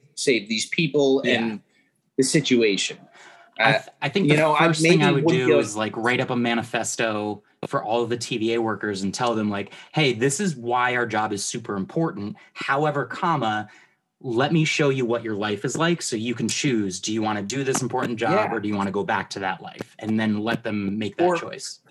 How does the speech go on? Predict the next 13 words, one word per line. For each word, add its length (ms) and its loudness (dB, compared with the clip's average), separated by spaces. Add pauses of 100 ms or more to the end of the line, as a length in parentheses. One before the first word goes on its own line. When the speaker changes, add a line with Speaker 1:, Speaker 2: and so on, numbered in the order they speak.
(140)
Speaker 2:
on 160 -2
an 80 -2
indiv-, 300 -4
like, 180 2
Speaker 1:
or 80 4
Speaker 2:
one 40 4
Speaker 1:
I, 120 4
Speaker 2:
by 120 2
Speaker 1:
yeah, 180 6
Speaker 2:
one 20 -
Speaker 1:
or, 40 2
Speaker 2:
basis. 540 0
Speaker 1:
or, 220 2